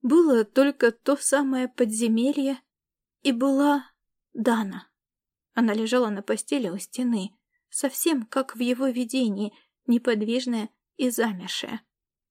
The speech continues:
А соседнюю постель занимала «Это что, Аурика?» — смутился Карада. «Собственной персоной», —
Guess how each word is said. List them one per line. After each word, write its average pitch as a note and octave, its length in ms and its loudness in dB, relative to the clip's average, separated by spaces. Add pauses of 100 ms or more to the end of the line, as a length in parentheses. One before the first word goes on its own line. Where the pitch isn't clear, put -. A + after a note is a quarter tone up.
(640)
А A#3 180 2
соседнюю A#3+ 880 0
постель B3+ 680 0
занимала A3+ 840 0 (1200)
«Это G#3 360 -6
что, G3 380 -6 (460)
Аурика?» — A3+ 560 0 (640)
смутился G#3+ 600 -4
Карада. G#3+ 500 -4 (800)
«Собственной C4+ 520 4
персоной», — G#3+ 680 0